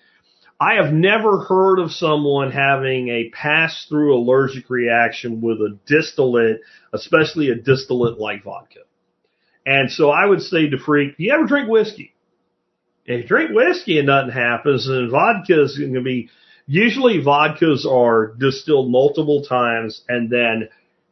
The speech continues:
diluted with clear or, uh, filtered water, pure water, to bring the proof back down.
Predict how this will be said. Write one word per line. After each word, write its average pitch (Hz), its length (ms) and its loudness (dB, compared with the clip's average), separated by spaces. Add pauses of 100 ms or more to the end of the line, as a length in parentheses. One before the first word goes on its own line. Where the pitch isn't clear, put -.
(400)
diluted 156 920 2
with 139 240 2 (400)
clear 185 360 2 (240)
or, 143 360 2
uh, 120 220 0
filtered 160 500 0
water, 143 560 2 (260)
pure 147 240 2
water, 143 560 2 (560)
to - 80 -6
bring 147 420 2
the 135 60 0
proof 143 460 0
back 117 340 -8
down. 110 300 -12